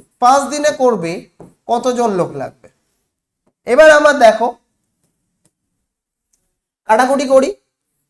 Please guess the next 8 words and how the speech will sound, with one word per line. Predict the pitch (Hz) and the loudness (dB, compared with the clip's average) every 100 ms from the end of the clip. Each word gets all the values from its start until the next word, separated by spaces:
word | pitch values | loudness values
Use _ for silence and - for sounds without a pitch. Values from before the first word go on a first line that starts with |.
| _ _ _ _ - | _ _ _ _ -4
পাঁচ | 220 226 | -4 -2
পাঁচে | 262 262 262 | -4 -4 -4
পঁচিশ, | 240 233 269 349 - _ _ _ _ _ _ _ _ _ _ | -4 -6 -8 -12 -18 _ _ _ _ _ _ _ _ _ _
আট | 180 214 208 | -4 -4 -4
দুই | 233 233 | -6 -6
ষোলো, | 220 165 131 _ _ _ _ _ _ _ | -8 -10 -12 _ _ _ _ _ _ _
that | 196 214 | -6 -4
is | 277 226 | -4 -4